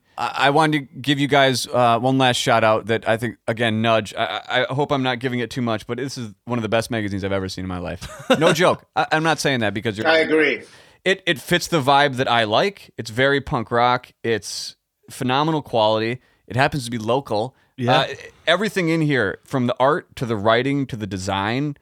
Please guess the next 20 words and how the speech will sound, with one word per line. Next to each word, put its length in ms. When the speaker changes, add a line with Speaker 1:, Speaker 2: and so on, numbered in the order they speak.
Speaker 1:
to 100
the 100
feel, 580
I 60
mean, 340
it's 140
a 60
labor 240
of 80
love. 260
Speaker 2:
Yeah, 360
I 40
pre-, 120
Speaker 1:
Fantastic. 520
Speaker 2:
I 80
appreciate 500
that, 160
man. 200
Yeah, 500
uh, 40